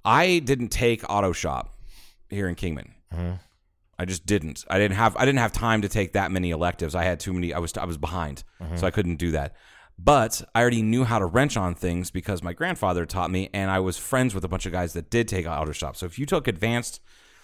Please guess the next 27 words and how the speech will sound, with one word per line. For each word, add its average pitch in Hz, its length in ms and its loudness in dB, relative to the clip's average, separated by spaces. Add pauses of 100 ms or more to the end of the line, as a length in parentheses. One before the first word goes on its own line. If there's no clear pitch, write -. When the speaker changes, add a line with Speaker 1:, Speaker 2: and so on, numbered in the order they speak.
(140)
Speaker 1:
so - 140 -4
you 117 40 4
had, 113 80 2
like, 104 220 0 (340)
beginning 113 440 4
autos, 95 560 4
and 95 180 0
then 98 100 2
it, 90 220 -2
you 95 140 0
had, 85 340 -2
you 87 180 -2
know, 78 220 -8
autos 90 320 4
two, 92 360 0
and 90 100 -2
then 95 80 0
once 95 160 -4
you 95 40 -6
got 92 120 -4
to 87 120 -8
the 82 60 -6
three, 95 400 -2
it's 82 380 -10
like 80 200 -8
advanced 90 480 -4
auto. 78 300 -2